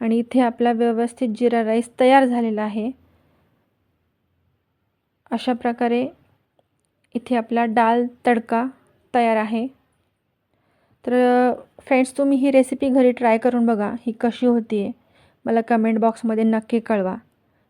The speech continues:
तुम्हाला जर ही रेसिपी आवडली असेल तर ह्या व्हिडिओला लाईक, शेअर आणि सबस्क्राईब करा आणि रेसिपी तुम्हाला कशी वाटली हे मला कमेंट बॉक्समध्ये सांगायला विसरू नका.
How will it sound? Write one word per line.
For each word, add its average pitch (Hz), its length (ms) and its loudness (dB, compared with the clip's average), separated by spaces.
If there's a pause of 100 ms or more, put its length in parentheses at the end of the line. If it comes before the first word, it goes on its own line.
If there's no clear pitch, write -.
(140)
तुम्हाला 240 280 0
जर 247 140 2
ही 247 180 4
रेसिपी 240 360 -2
आवडली 226 400 0
असेल 226 360 -2 (880)
तर 247 80 0
ह्या 247 200 2
व्हिडिओला 240 420 4
लाईक, 226 280 2 (100)
शेअर 233 380 0
आणि 226 160 0
सबस्क्राईब 226 580 -2
करा 214 240 -4 (1700)
आणि 233 160 0
रेसिपी 240 340 -2
तुम्हाला 233 380 0
कशी 247 240 -2
वाटली 233 280 -2
हे 240 80 0
मला 220 200 -2
कमेंट 226 380 -2
बॉक्समध्ये 220 520 -4
सांगायला 214 600 -4 (160)
विसरू 226 340 -4
नका. 220 280 -4